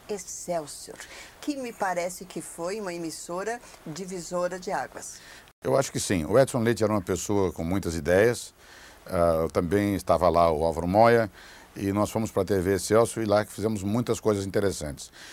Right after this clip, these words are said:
Speaker 2: Eu acho que a T V Excelsior, a Excelsior fez a primeira, eh, programação visual da televisão.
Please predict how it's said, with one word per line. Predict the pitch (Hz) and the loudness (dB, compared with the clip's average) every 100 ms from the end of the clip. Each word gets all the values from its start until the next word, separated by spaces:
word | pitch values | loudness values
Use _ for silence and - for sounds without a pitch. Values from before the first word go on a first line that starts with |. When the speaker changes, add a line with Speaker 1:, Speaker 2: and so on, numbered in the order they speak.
| - | -2
Speaker 2:
Eu | 98 | 4
acho | 117 | 4
que | - | 2
a | 113 | 0
T | 107 | 0
V | 101 | 0
Excelsior, | - 113 123 117 104 | 2 4 4 2 -6
a | 98 | -4
Excelsior | - 87 90 110 120 - | -2 -4 0 4 4 2
fez | - 113 110 - - - - | 2 2 2 -4 -20 -20 -2
a | 101 | 0
primeira, | 117 110 113 135 131 123 101 71 - - - - | 2 2 4 6 6 6 4 0 -8 -20 -16 -2
eh, | 92 90 | 0 4
programação | 117 117 117 90 135 | 6 6 4 4 2
visual | 123 120 123 123 | 2 6 8 8
da | 101 | 6
televisão. | 92 95 82 76 67 | 2 0 0 -2 -4